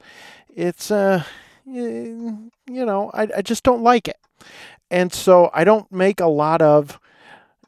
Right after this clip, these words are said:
videos on clients' lawns because it's just not something that I really like doing.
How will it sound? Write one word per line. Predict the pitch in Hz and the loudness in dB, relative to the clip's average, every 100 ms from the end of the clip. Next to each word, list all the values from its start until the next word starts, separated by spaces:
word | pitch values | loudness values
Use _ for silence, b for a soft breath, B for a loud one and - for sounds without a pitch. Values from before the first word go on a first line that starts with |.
| _ _ _ - | _ _ _ -6
videos | 131 180 202 165 156 - | 0 2 4 4 2 0
on | 147 131 | -6 -4
clients' | - 160 147 131 | -4 -2 -2 -4
lawns | 147 143 127 123 | -4 -2 -4 -6
because | 143 - 147 135 | -12 -4 -2 -2
it's | 127 - | -6 -8
just | - 165 151 156 | 0 2 0 -4
not | 147 143 143 151 - - - _ | -4 0 0 -2 -6 -14 -14 _
something | - - 151 147 143 | -12 -2 -2 -2 -4
that | 139 | -2
I | 131 | 0
really | 123 123 143 147 143 | -2 -2 0 2 2
like | 135 127 127 - _ | 0 -2 -4 -8 _
doing. | 131 120 117 - | -6 -6 -8 -18